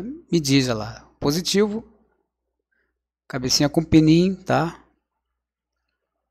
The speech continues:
E o negativo, alisa. Tem até um sinalzinho de menos também, tá?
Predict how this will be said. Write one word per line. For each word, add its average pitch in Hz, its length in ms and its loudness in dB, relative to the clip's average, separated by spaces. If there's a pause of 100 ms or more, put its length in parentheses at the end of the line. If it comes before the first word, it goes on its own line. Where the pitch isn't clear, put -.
(400)
E 175 100 2
o - 20 4
negativo, 175 800 4 (2000)
alisa. 123 640 0 (760)
Tem 156 100 2
até 175 160 2
um 214 60 4
sinalzinho 156 420 4
de 143 120 0
menos 131 340 2
também, 123 400 -2
tá? - 400 -2